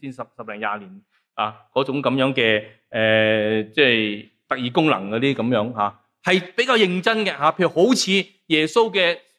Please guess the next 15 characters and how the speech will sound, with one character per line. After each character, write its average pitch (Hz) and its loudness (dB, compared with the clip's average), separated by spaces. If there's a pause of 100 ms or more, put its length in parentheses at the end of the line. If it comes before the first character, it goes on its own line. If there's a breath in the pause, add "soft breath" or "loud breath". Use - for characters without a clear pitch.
(260)
十 - -2
字 147 -6
架 165 2
同 143 -2
埋 110 -8
死 135 -4
亡 135 0
同 - -2
埋 110 -2
復 180 -2
活， 165 4 (260)
呢 202 0
啲 220 0
就 151 2
好 123 -8